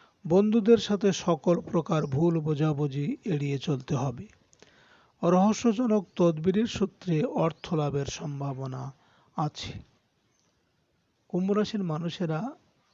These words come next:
যদি কোনো কাজের উদ্দেশ্যে আজ আপনারা বাড়ি থেকে উত্তর দিকে যাত্রা করেন,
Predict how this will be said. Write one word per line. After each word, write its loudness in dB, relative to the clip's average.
যদি -4
কোনো -6
কাজের -2
উদ্দেশ্যে -6
আজ -6
আপনারা -6
বাড়ি -8
থেকে -10
উত্তর 0
দিকে -4
যাত্রা -6
করেন, -6